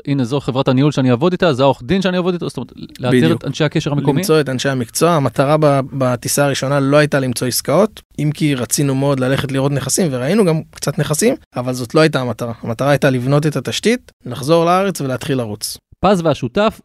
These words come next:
Speaker 1: אולי לא כיוונו לשם, אבל כמו שהוא כבר התחיל לספר, בין הפגישות צצה לה עסקה פוטנציאלית. תכף נשמע עליה וגם על אחרות, אבל לפני כן עניין אותי מה הם למדו מהטיסה ומהמפגשים בשטח שאי אפשר היה להכיר מהכורסה בבית.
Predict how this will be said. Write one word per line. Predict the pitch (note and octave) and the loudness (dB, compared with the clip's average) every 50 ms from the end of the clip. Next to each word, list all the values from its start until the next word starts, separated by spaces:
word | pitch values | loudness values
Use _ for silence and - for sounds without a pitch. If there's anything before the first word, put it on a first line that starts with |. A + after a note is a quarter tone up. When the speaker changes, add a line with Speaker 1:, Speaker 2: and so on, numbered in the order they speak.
| _ | _
Speaker 1:
אולי | - G3 A#3+ C4+ C#4 | -8 -6 -4 -2 0
לא | B3+ A3 - | 0 0 0
כיוונו | - C#3 A#2+ E3+ A3+ | 0 0 2 2 2
לשם, | C#4 C4+ - C#4+ C#4+ C#4+ C4 A#3 - - _ | 2 4 4 2 2 2 0 -4 -8 -8 _
אבל | - A2+ - | -6 -6 -4
כמו | - F#3+ G#3+ | 0 0 2
שהוא | - - C#3+ | 2 0 -2
כבר | - B2 A#2 | -2 -2 -4
התחיל | A#2 - - G3+ G3 | -2 0 2 2 2
לספר, | - - A#3 - - F3 D#3+ D3+ D#3 E3 - _ _ _ _ - | 2 0 -2 -2 0 0 0 0 0 -4 -8 _ _ _ _ -4
בין | A2 E3 G3+ A3 | -2 0 0 0
הפגישות | F3+ - A#2 A2+ - - A3 A#3+ C4 - _ | -2 -4 -6 -8 -2 0 2 2 2 0 _
צצה | - - G3+ A3 A3+ - A3+ | -6 -4 -2 -2 0 0 0
לה | A#3 B3 A#3 | 0 0 -2
עסקה | - - C3+ - - - - D3+ | -2 -4 -8 -8 -8 -2 -2 0
פוטנציאלית. | C#3+ - B2+ - C3 A2+ - - B2 A2 G2+ G2 F#2 - _ _ _ | 0 0 2 2 2 2 2 2 2 2 0 -2 -6 -10 _ _ _
תכף | - G#3+ A3 A3+ F#3 | -6 -2 -2 0 0
נשמע | D3+ - - F#3 G3 F#3+ | 0 -2 0 0 2 2
עליה | C#3+ C3 D3+ F#3+ A3 F#3 | 4 4 2 2 2 0
וגם | C#3 B2+ D3 D#3 | -2 -2 -2 -2
על | C#3+ C3 | -2 -4
אחרות, | B2 - B2 B2 F3 A3+ B3 G#3+ | -4 -4 -2 0 2 0 2 2
אבל | D#3 C3 C3+ C3+ | 2 2 2 0
לפני | C3 B2 - G#3+ A#3+ - | 0 -2 0 0 0 0
כן | - F3+ F#3+ G#3 G#3 - | 2 2 0 0 0 0
עניין | - C#3 D3 E3 F#3+ G3+ | -2 0 0 2 2 2
אותי | G3+ - G#3 F3+ - | 2 0 0 -4 -4
מה | C3 B2+ D#3+ G#3 A#3+ | -6 -6 -4 -2 -2
הם | A#3 F#3 | 0 0
למדו | D#3 D3 D3 F#3 G3 | 0 2 2 2 2
מהטיסה | F#3+ D#3+ C#3+ - B2+ A#2 - - G#3 A3 A#3+ - - | 2 2 0 0 -4 -8 -2 0 0 2 2 2 0
ומהמפגשים | D3 C#3 C3+ B2+ C3 A#2+ - C3+ C3+ - - G#3 F#3+ | 0 2 2 2 0 0 0 0 -2 0 0 -2 -2
בשטח | D#3 B2+ - G#3 A3 - B3 A#3+ - _ _ _ _ _ | -4 0 0 0 2 2 0 -2 -2 _ _ _ _ _
שאי | - - - - - G3+ G3+ E3+ | -6 -6 -6 -4 -2 0 0 0
אפשר | D3 - - C#3+ | 2 2 0 0
היה | D3 C#3 | 2 2
להכיר | C3 A#2 G#2+ - - G3+ F3+ | 2 0 -2 -2 -2 0 2
מהכורסה | D#3+ C3 A2 - B2 A2+ G#2 - C3+ B2 | 2 2 0 0 -2 -2 0 2 2 2
בבית. | A2+ A2 G2 G#2 G2+ F#2 F2+ - - - | 2 2 2 2 0 0 -2 -6 -14 -20